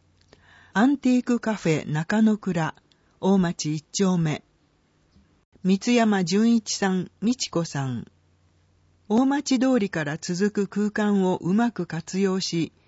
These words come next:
歩いて本市を観光している人に会津らしさを感じてもらえたらと考えていました。また、通りに面したうちの店は、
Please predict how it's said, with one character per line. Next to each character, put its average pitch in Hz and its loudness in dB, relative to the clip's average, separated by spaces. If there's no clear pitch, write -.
歩 220 2
い 254 4
て 165 2
本 220 2
市 - -2
を 160 0
観 196 -2
光 208 0
し - -8
て 196 0
い 202 2
る 202 -2
人 185 -2
に 156 -2
会 226 2
津 262 0
ら 262 0
し - -6
さ 180 0
を 160 -2
感 196 0
じ 196 -4
て 202 0
も 196 0
ら 202 -2
え 220 -4
た 220 -4
ら 208 -4
と 151 -6
考 170 -4
え 196 -2
て 160 -4
い 151 -2
ま 151 -2
し - -8
た。 - -8
ま 180 0
た、 185 -2
通 240 2
り 277 2
に 240 2
面 208 2
し - -4
た 156 -4
う 156 -2
ち 190 -2
の 202 4
店 202 0
は、 156 -4